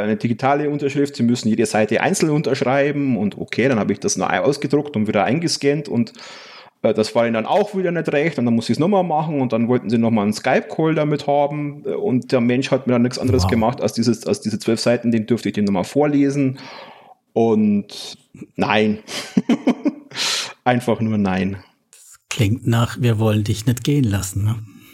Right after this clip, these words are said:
Speaker 1: Ja, aber ich mein, es ist halt einfach allein schon die Tatsache, dass sie Cold Calls machen und
Speaker 2: Mhm.
Speaker 1: ich niemals die Zustimmung dafür gegeben hab. Das ist halt, ähm, also, liebe Plattform da draußen, wenn ihr zuhört, nein, nein, nein, nein.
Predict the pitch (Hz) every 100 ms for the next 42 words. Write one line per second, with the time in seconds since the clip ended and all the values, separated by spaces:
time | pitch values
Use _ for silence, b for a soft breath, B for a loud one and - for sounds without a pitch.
0 | B - 110 104 101 104 - 107 107 -
1 | 113 107 107 104 - _ _ 110 - -
2 | - - 123 104 117 113 117 - - 110
3 | 117 127 117 113 117 117 113 113 107 -
4 | 110 120 - 110 107 107 110 107 110 -
5 | - - - - 107 98 92 104 110 104
6 | - 104 95 113 - 110 110 104 101 104
7 | 101 95 101 104 110 - b b b -
8 | - 98 - 98 98 - - 90 82 73
9 | 98 98 98 - _ _ _ - 113 117
10 | 117 - - 123 - 123 117 110 104 110
11 | 113 104 107 107 - 113 113 - - 104
12 | 98 101 95 95 b b b - 107 107
13 | 107 107 92 95 104 95 82